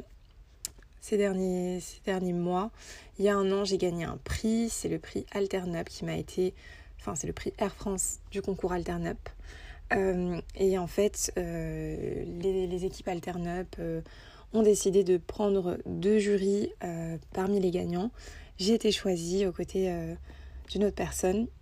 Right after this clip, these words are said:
et je suis très contente. Donc on a passé là cet été, euh, une soirée et une journée déjà pour les premières phases. Donc il y a une présélection.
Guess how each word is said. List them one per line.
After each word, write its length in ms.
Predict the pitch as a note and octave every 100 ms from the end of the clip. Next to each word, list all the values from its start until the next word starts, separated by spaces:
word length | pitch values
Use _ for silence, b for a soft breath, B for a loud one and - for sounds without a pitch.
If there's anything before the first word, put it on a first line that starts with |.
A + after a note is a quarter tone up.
| -
et 20 |
je 40 |
suis 120 | F3
très 160 | - A3
contente. 380 | G#3 F#3 F3 G#3
Donc 140 | F#3 -
on 100 | E3
a 180 | E3 D#3+
passé 460 | G3+ F#3+ - G3+
là 120 | F#3 F3
cet 220 | F3+ -
été, 500 | F3+ - F#3+ F#3+ F#3+
euh, 340 | - E3+ E3 - -
une 140 | G3+
soirée 580 | F#3+ G3+ F#3+ F#3+ F#3 F#3 B B B B -
et 140 | F3+
une 140 | G#3+
journée 460 | G#3 G#3+ G3+ G3 G3 b b b b - G3+
déjà 300 | G3+ G3+ G3+
pour 160 | -
les 100 | F3
premières 380 | - A3+ G#3+ G3
phases. 280 | - F3+ G3
Donc 220 | F#3+ D#3+
il 20 |
y 20 | E3
a 40 |
une 400 | E3 D#3+ D#3 D#3+ E3+ E3+
présélection. 640 | - G#3+ G3 F3 - F#3